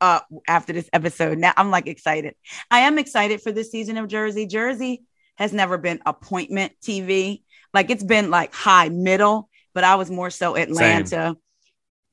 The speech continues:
Speaker 1: After the fifth season of Potomac, so, uh, we wanted Potomac to get big. They're our girls. They're in our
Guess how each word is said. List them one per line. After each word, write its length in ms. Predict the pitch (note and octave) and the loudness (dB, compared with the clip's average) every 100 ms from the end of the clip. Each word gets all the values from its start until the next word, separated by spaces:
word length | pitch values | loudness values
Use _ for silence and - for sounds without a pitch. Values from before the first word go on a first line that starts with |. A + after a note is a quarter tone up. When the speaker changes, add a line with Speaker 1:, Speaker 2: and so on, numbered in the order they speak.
| _ _ _ | _ _ _
Speaker 1:
After 580 | G#3+ A#3+ C4 C4+ C4 A#3+ | 6 6 6 6 6 6
the 120 | - G3 | -2 -4
fifth 380 | - - A3+ | 0 4 4
season 340 | A3+ A#3+ A3+ A3 | 4 -2 -2 -2
of 120 | G#3 | -2
Potomac, 540 | A3 A3 A3 G#3+ G#3+ - _ _ _ _ _ | -4 0 2 2 -2 -4 _ _ _ _ _
so, 460 | - - A#3+ A#3 E3+ _ _ _ - F#3+ - | -14 -2 -2 -2 -10 _ _ _ -16 -4 0
uh, 80 | G#3 | 2
we 120 | A#3+ | 4
wanted 260 | A3+ B3 B3 | 4 4 2
Potomac 380 | B3 B3 A3+ | 0 0 0
to 60 | G#3+ | 0
get 180 | G3 F3 | 0 4
big. 240 | G#3+ A3 | 6 6
They're 120 | F3+ | 4
our 180 | F#3 F3 | 2 2
girls. 400 | D#3+ F3+ G3 G3+ | 2 6 6 4
They're 160 | E3+ F3+ | 2 2
in 140 | E3 | 0
our 240 | - F3+ | 0 0